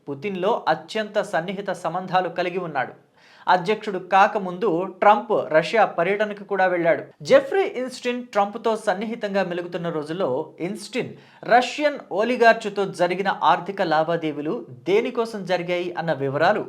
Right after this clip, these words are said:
బయటకు వచ్చేస్తాయి. అందుకే అంత టీవీగా అలాస్కాలో అడుగుపెట్టాడు పుతిన్. మొన్నటి శిఖరాగ్ర సమావేశపు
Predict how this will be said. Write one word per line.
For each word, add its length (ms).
బయటకు 360
వచ్చేస్తాయి. 560
అందుకే 480
అంత 360
టీవీగా 800
అలాస్కాలో 580
అడుగుపెట్టాడు 720
పుతిన్. 380
మొన్నటి 380
శిఖరాగ్ర 640
సమావేశపు 960